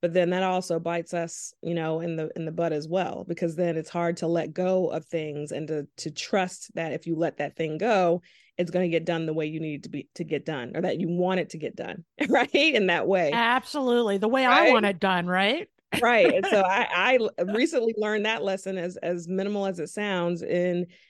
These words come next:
Speaker 1: my, I have a nine and eleven-year-old girls here at home, and we're certainly going through the preteen stages of things happening. And so, uh, I completely get it when you, when you mentioned what happened with you and your daughter yesterday, but teaching them how to do their own laundry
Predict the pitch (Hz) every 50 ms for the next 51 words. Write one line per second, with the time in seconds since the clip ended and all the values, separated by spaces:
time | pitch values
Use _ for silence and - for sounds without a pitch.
0 | _ _ _ _ - 185 170 - 160 165 - 180 214 185 175 170 180 185 190 185
1 | 190 196 196 202 202 190 - 180 175 175 175 180 175 175 185 175 170 175 170 165
2 | 165 165 170 170 170 170 160 165 - 190 175 165 156 160 185 185 175 165 160 160
3 | 160 160 147 151 151 156 160 170 - - 175 170 170 170 170 175 170 170 165 165
4 | 165 175 165 165 165 - - 170 175 175 - 185 175 170 170 170 165 175 175 _
5 | _ _ _ _ _ _ _ - - 190 180 175 180 180 160 180 180 170 160 165
6 | 160 - 175 165 156 165 170 185 170 160 165 - - 165 160 165 170 160 170 -
7 | - 156 156 156 156 156 151 - - 165 160 156 151 156 - - 160 165 - -
8 | 175 175 180 180 165 175 175 165 175 170 165 170 175 - 175 165 165 165 165 170
9 | 170 170 165 160 165 170 170 - 165 160 160 156 160 170 175 165 160 - 160 156
10 | 160 156 170 170 170 165 160 156 160 160 160 160 - _ 156 156 151 151 160 160
11 | 165 175 - 196 190 165 160 170 - - - - - _ _ _ _ 175 208 196
12 | 185 175 156 - - _ _ _ _ - - - - 233 226 - 233 220 214 202
13 | 196 208 202 185 185 185 180 185 180 185 180 175 175 175 170 160 160 160 165 175
14 | 185 214 240 262